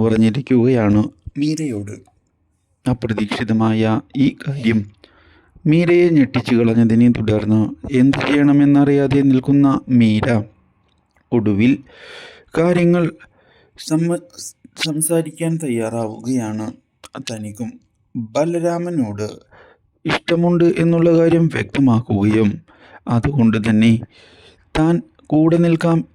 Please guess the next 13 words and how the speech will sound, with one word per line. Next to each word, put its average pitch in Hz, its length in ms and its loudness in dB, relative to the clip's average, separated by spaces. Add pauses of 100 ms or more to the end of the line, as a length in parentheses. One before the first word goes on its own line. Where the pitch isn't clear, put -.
(140)
എന്ന് 165 200 4 (220)
ഉറപ്പിക്കുകയും 117 720 -2 (260)
ചെയ്തിരിക്കുകയാണ്. 156 1000 0 (440)
ഈ 131 100 2 (140)
കാര്യങ്ങൾ 170 420 0 (260)
അറിഞ്ഞതിനെ 110 520 0 (100)
തുടർന്ന് 107 480 -2 (920)
കാര്യങ്ങൾ 151 480 2 (720)
ഇപ്പോൾ 175 320 0 (260)
പുതിയൊരു 170 480 -2 (220)
വഴിത്തിരിവിൽ 131 680 -6 (380)
എത്തിയിരിക്കുകയാണ്. 156 1080 -6 (3000)
കാര്യങ്ങളറിയുന്ന 175 880 -2